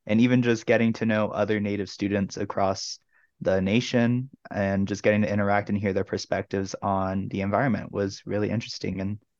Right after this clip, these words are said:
I think that's what drew me the most to the nature program.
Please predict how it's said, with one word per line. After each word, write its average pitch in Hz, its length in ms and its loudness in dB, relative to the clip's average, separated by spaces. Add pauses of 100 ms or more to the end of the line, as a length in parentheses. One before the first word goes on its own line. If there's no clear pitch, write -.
I - 80 -20
think 101 160 0
that's - 480 -2
what 98 260 0
drew 104 200 -2
me 101 100 0
the 95 120 -2
most 101 540 -2
to 98 300 -6
the 98 160 -4
nature 98 260 -4
program. 104 400 -4